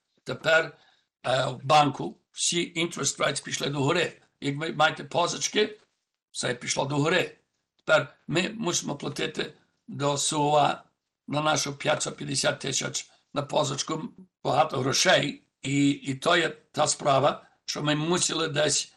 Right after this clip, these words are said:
вибрати ті гроші і заплатити.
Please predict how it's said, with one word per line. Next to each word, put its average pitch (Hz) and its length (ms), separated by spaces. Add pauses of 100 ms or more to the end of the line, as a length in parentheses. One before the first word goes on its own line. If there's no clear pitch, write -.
(180)
вибрати 160 520
ті 147 180
гроші 135 540 (580)
і 139 100
заплатити. 170 680